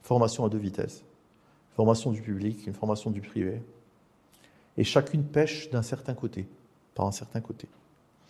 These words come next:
La, la privée, elle pêche par le côté pratique, et cetera, et la publique, elle pêche par le manque de moyens. Et on n'a pas réfléchi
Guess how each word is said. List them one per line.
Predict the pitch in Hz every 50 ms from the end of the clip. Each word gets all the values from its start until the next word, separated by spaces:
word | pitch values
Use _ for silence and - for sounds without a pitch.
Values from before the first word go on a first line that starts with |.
| - - - - - - _ -
La, | 107 101 98 92 - - - - - - -
la | 113 104
privée, | - - - 127 110 101 113 117 98 90 107 - - - - - _
elle | - 101 98 101
pêche | - - 120 117 - -
par | 98 95
le | 98 98
côté | 98 - 101 - 98
pratique, | - - - 107 110 - - 127 120 -
et | 92
cetera, | - - - - 107 110 127 160 170 175 - - - - _ _ _ _ _ _ _ - - - - - - - - _ _ -
et | 131 117
la | 110 107 107
publique, | 107 - 113 104 110 123 135 139 139 -
elle | 123 110 -
pêche | - 135 123 - -
par | - 110 107
le | 110 107
manque | 107 113 104 95
de | 101 101
moyens. | 101 98 98 95 92 92 - - _ _ _ _ _ _ _ _ _ _ - - - - - - - - -
Et | 110
on | 110 113
n'a | 117 117
pas | - 165 143
réfléchi | 139 127 - - 117 113 113 - - - 139 143